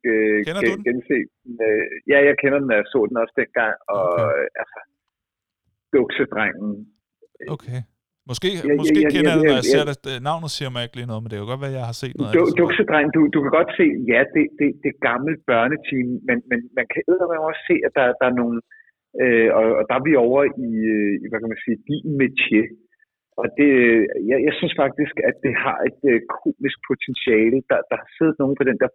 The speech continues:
Speaker 1: børneredaktion,
Speaker 2: Ja.
Speaker 1: og så, så har de haft det sygt sjovt.
Speaker 2: Okay.
Speaker 1: Og jeg synes faktisk, ja, det er lidt, øh, bedaget, men det er faktisk, øh, jeg synes virkelig, det er morsomt. Og det er, det, det, jeg kan godt se, hvordan det fungerer, øh,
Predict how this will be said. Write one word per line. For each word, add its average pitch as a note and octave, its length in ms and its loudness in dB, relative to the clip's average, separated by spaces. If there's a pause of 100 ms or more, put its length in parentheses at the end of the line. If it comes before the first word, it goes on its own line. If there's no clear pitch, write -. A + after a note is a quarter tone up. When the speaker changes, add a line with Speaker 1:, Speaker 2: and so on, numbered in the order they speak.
Speaker 1:
børneredaktion, A2 760 0 (160)
Speaker 2:
Ja. C3+ 80 -4 (180)
Speaker 1:
og G#2 100 -2
så, - 60 2 (280)
så - 100 -12
har A#2+ 100 0
de A#2 160 -4
haft A#2+ 200 -4
det C#3+ 80 -6 (260)
sygt A2 280 -6 (100)
sjovt. F#2+ 240 0 (300)
Speaker 2:
Okay. C3 140 -14
Speaker 1:
Og - 60 2
jeg G#2+ 100 0
synes E3+ 240 -2
faktisk, B2+ 320 0 (300)
ja, C3+ 60 6 (100)
det E3+ 120 4
er C#3 120 2
lidt, C#3+ 160 -6 (100)
øh, B2 80 -2 (140)
bedaget, C#3 520 -2 (200)
men B2 100 -2 (100)
det C3+ 180 2
er A#2 60 -2 (120)
faktisk, B2 360 -8 (140)
øh, A#2 80 -4 (400)
jeg B2 120 -4
synes - 160 -8 (120)
virkelig, C#3+ 280 0
det C#3+ 80 2
er C3 160 -2
morsomt. C3 420 0 (540)
Og - 40 0 (100)
det B2+ 100 6 (140)
er, A2+ 60 4 (200)
det, C3+ 80 -2 (120)
det, C3+ 60 -4 (280)
jeg A#2+ 100 0
kan - 140 -12
godt C#3+ 200 0
se, F3 60 0 (100)
hvordan B2+ 260 2
det C#3+ 160 -8
fungerer, C3+ 420 -2 (240)
øh, A#2 200 0